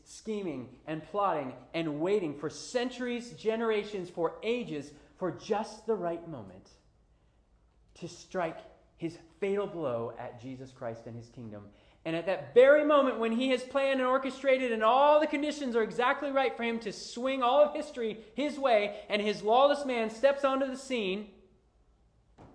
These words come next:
Jesus comes down from heaven, breathes one breath onto him, he dies, the end. That's how things are gonna pan out.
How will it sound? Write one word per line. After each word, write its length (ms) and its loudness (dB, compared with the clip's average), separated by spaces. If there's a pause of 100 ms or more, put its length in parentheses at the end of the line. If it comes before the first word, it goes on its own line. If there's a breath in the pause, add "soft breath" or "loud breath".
(580)
Jesus 320 -10
comes 280 -8
down 180 -4
from 160 -10
heaven, 400 -8 (220)
breathes 320 -8
one 240 -6
breath 260 -6
onto 160 -8
him, 220 -10
he 160 -14
dies, 500 -6
the 240 -12
end. 120 -18 (2000)
That's 320 2
how 160 -4
things 260 0
are 80 -2
gonna 160 0
pan 280 -2
out. 360 -2